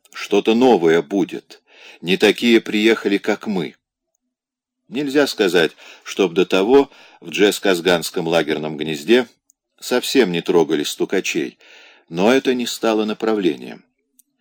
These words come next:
В тысяча девятьсот пятьдесят первом году в тюрьме Рудника как-то вырвали ключи у надзирателя, открыли нужную камеру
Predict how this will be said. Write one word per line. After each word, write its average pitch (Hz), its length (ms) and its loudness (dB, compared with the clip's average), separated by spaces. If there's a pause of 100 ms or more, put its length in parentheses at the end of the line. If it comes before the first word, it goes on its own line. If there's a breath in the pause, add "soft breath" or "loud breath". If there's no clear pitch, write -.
В - 120 -20
тысяча 127 440 0
девятьсот 98 560 0
пятьдесят 92 540 -4
первом 80 380 0
году 82 400 0 (200 loud breath)
в - 120 -20
тюрьме 87 560 0
Рудника 80 720 -2 (340 soft breath)
как-то 110 400 2
вырвали 101 400 4
ключи 92 600 0
у 110 120 -2
надзирателя, 123 760 -2
открыли 110 540 0
нужную 80 480 -4
камеру 147 520 2